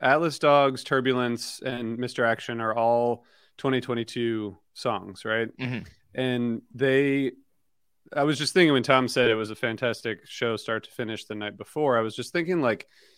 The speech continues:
Speaker 1: this, all this new material is just giving them the ability to create, like, such a good arc in these shows. Like, all the shows I've seen this year have just had, like, a really good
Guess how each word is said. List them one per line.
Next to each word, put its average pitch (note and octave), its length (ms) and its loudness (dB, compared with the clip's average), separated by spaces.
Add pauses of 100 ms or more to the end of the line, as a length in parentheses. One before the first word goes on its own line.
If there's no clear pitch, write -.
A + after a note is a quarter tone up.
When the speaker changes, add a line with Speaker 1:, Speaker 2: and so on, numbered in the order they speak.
(200)
Speaker 1:
this, C3 420 -2 (560)
all D3+ 200 4
this F3 180 0
new F3+ 100 2
material B2+ 480 2
is G#2 80 -4
just A2+ 160 -10
giving B2+ 340 0
them A2+ 460 -2
the B2 100 -4
ability A#2+ 460 -2
to - 160 -12
create, A2+ 500 -4
like, G#2 200 -6
such - 240 -10
a A#2 60 -6 (180)
good A2+ 260 -2
arc G#2+ 380 -2 (320)
in B2+ 100 -6
these C3 160 -2
shows. C3+ 400 -2
Like, A2 160 -2
all A#2+ 140 2
the D#3 80 -4
shows C#3+ 240 0
I've A2 120 -4
seen A2 200 -4
this G#2 180 -8
year A2+ 220 0
have G2+ 100 -4
just A2 200 -10
had, B2+ 200 -2
like, A#2+ 160 -2
a A2 80 -2
really A2 380 -2
good A2 540 -2